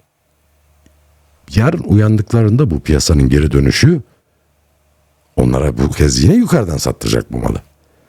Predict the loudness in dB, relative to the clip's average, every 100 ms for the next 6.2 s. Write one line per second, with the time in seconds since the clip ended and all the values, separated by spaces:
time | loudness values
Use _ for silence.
0 | _ _ _ -4 0 0 0 0 2 4
1 | 4 4 4 0 -2 -8 -8 _ _ _
2 | _ _ -20 -16 -2 0 2 2 2 2
3 | 2 2 2 2 2 2 0 0 0 -2
4 | -2 -4 0 2 0 -2 -2 0 0 2
5 | 2 2 0 -2 -2 -4 -2 -2 -2 -4
6 | -4 -6